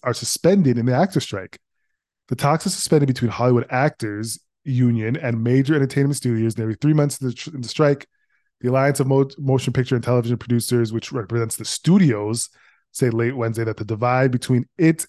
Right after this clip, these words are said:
and the Actors Union, sag, A F R, A F T R A, is too great. Um, so they're too far away to even come to the table and speak right now. Not a good sign for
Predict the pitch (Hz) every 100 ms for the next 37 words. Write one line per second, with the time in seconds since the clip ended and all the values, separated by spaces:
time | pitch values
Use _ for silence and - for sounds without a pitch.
0 | _ 143 127 127 135 127 127 120 110 120
1 | 120 _ - 113 107 110 123 156 - -
2 | 117 113 113 110 - 120 113 - 113 107
3 | 107 110 _ _ 139 120 - 131 110 151
4 | 196 190 190 _ _ _ _ - 104 -
5 | - 147 147 143 127 - 113 110 110 107
6 | - - _ - 107 107 107 104 107 -
7 | 110 - - 196 190 170 147 127 123 127
8 | 127 117 113 104 - 123 110 - 120 107
9 | 101 - 127 123 127 123 120 113 113 _
10 | - _ 123 123 123 117 - 117 113 110
11 | 107 110 107 107 104